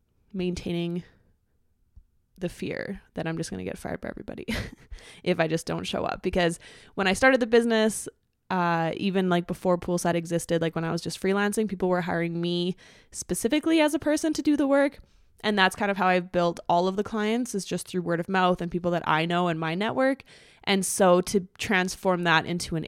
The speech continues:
agency mindset where there are people that work for me, and if you hire Poolside, it's not necessarily me doing the actual work, even though I'm involved in all of the clients and strategy. And so that's where we're moving with the business. And that is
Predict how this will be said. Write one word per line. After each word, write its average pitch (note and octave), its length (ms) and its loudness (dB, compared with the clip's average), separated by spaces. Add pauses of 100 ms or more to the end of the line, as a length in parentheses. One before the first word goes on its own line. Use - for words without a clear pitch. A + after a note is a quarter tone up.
agency A3+ 480 0
mindset A#3 600 2 (400)
where E3+ 420 8
there E3 240 4
are E3 180 8
people G3+ 220 2
that G3+ 120 6
work G3+ 160 0
for G#3+ 120 -8
me, G3+ 300 0
and E3 320 0
if D#3 140 0
you C#3 100 -2
hire G3 260 2
Poolside, F#3 400 2
it's E3+ 160 -4
not E3 180 -6
necessarily G3 840 0 (320)
me F#3 260 2
doing F3 240 2
the F3 120 0
actual C4+ 380 0
work, C4+ 240 6
even F#3+ 200 -2
though E3+ 100 4
I'm E3 140 4
involved D#3+ 440 2
in D#3+ 240 0
all D#3+ 160 2
of D#3 60 0
the D#3+ 100 -2
clients D#3 320 -8
and E3 100 -8
strategy. G3 560 0
And G3 120 0
so E3+ 80 -4
that's E3 300 0
where E3+ 240 0
we're E3 180 -4
moving C4+ 340 2
with B3 120 -2
the F#3 60 -4
business. F3+ 500 0 (560)
And F#3 260 4
that F3+ 120 8
is F#3 180 2